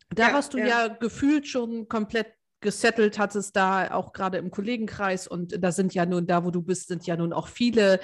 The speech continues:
Speaker 2: Ja.
Speaker 1: äh, Nicht-Ägypter, sag ich mal, also aus aller Herren Länder, aber da ist so eine ganze,
Speaker 2: Ja.
Speaker 1: ich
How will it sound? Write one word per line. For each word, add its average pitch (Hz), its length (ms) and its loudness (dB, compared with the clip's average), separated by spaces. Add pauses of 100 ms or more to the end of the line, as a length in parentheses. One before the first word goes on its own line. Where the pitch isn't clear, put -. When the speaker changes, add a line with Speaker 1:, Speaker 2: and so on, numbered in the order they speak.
(120)
Speaker 2:
Ja. 233 220 4
Speaker 1:
äh, 175 320 4
Nicht-Ägypter, 202 840 0
sag 175 240 0
ich 185 140 -6
mal, 170 320 0
also 170 320 -6
aus - 200 -6
aller 196 220 2
Herren 185 320 2
Länder, 220 380 0
aber 170 180 -2
da 170 120 -2
ist 180 100 -8
so 196 80 -4
eine 185 100 -2
ganze, 190 320 -2
Speaker 2:
Ja. 220 80 4
Speaker 1:
ich 180 120 -6